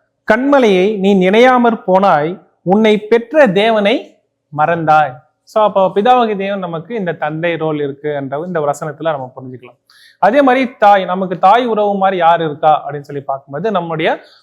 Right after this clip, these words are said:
ஆண்டவராகிய இயேசு கிறிஸ்து. So, இதை எப்படி நம்ம புரிஞ்சுக்கலாம் அப்படின்னு சொல்லி பார்க்கும்போது, மத்தேயு இருபத்தி மூன்றாம் அதிகாரம் முப்பத்தி ஏழாம் வசனம். "எருசலேமே, எருசலேமே,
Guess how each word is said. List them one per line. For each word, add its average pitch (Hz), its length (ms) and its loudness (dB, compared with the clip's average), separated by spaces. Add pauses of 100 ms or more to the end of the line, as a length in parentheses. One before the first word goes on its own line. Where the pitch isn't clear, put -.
(160)
ஆண்டவராகிய 170 540 0 (260)
இயேசு 170 420 -2
கிறிஸ்து. 147 760 -8
So, 240 180 0
இதை 220 220 4
எப்படி 208 200 0
நம்ம 190 300 0
புரிஞ்சுக்கலாம் 156 540 0
அப்படின்னு 147 60 -6
சொல்லி 147 220 -6
பார்க்கும்போது, 143 800 -2 (240)
மத்தேயு 180 580 2 (100)
இருபத்தி 226 400 2
மூன்றாம் 196 440 2
அதிகாரம் 147 640 -2 (280)
முப்பத்தி 196 640 -2
ஏழாம் 165 340 0
வசனம். 180 480 -6 (720)
"எருசலேமே, 240 840 2
எருசலேமே, 170 840 -2